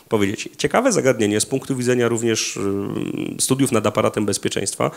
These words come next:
W tysiąc dziewięćset czy od tysiąc dziewięćset siedemdziesiątego piątego roku władza zauważa problem i usiłuje ten ruch skanalizować, objąć go w jakiś sposób kontrolą. Wiecie państwo, że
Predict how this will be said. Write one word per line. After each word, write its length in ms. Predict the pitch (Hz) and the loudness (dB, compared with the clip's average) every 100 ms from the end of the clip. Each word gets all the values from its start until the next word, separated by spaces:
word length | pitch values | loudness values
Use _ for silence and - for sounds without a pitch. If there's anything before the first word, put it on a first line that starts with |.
| - - - | -10 -18 -16
W 120 | - | -6
tysiąc 280 | - 147 156 | 0 2 4
dziewięćset 420 | 139 160 147 135 | 4 2 0 -2
czy 160 | - 185 | -4 0
od 200 | - - | -2 -2
tysiąc 280 | 127 120 110 | -2 0 2
dziewięćset 320 | 117 117 113 | 0 0 0
siedemdziesiątego 520 | 120 110 117 107 117 | 0 0 -2 -2 -2
piątego 320 | 117 110 110 | -2 -2 0
roku 220 | 107 104 117 | 0 0 0
władza 300 | 110 151 120 | 0 2 2
zauważa 420 | 120 113 127 120 | 2 2 0 0
problem 400 | 120 104 139 190 - - | 0 0 0 -2 -8 -4
i 100 | 117 | 0
usiłuje 380 | 143 - 185 180 | 0 0 0 0
ten 240 | 156 151 - | 0 -2 0
ruch 200 | 139 165 | -2 0
skanalizować, 720 | - 160 151 143 113 - - - | 0 0 0 2 0 -2 -12 -8
objąć 460 | - 185 170 - - - 180 - | -4 0 -2 -2 -8 -12 -8 0
go 220 | 147 139 | 2 2
w 40 | |
jakiś 200 | 131 131 | 0 0
sposób 300 | - 123 127 | -4 -4 -6
kontrolą. 480 | - 123 127 107 104 | -4 0 2 2 0
Wiecie 180 | 101 - | -4 -6
państwo, 280 | - 104 - | -6 -6 -4
że 120 | 104 | -6